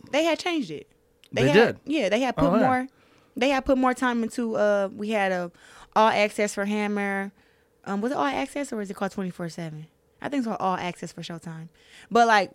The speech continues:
Speaker 1: we had did that, and they were, you know, putting some time and money behind it, and, um, that was cool. But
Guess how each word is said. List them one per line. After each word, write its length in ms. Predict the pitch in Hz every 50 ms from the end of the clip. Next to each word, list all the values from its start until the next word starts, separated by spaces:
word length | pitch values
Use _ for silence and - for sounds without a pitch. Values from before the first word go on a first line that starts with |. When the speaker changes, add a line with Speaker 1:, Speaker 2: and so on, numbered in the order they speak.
| _
Speaker 1:
we 200 | - 214 269 285
had 180 | 277 254 233 214
did 220 | 214 214 214 196
that, 180 | 190 190 196 208
and 140 | 196 180 180
they 120 | 190 208 220
were, 260 | 214 202 202 196 190
you 140 | 180 208 220
know, 240 | 202 185 180 180 180
putting 260 | - - 220 202 190
some 160 | 190 - 196
time 300 | 185 - 202 190 185 180
and 100 | 180 175
money 220 | 175 180 175 175 180
behind 440 | 175 185 185 185 180 175 175 175 180
it, 180 | 196 220 - - _ _ - - _ - - - - _
and, 200 | - 262 285 294
um, 420 | 302 302 294 294 285 285 285 285 311 _ _ _ _ _ _ _ _ _ _ _ _ _ _ _ _ _ -
that 180 | - 247 277
was 120 | 277 262 247
cool. 200 | - - 269 262
But 380 | 233 202 226 214 196 - -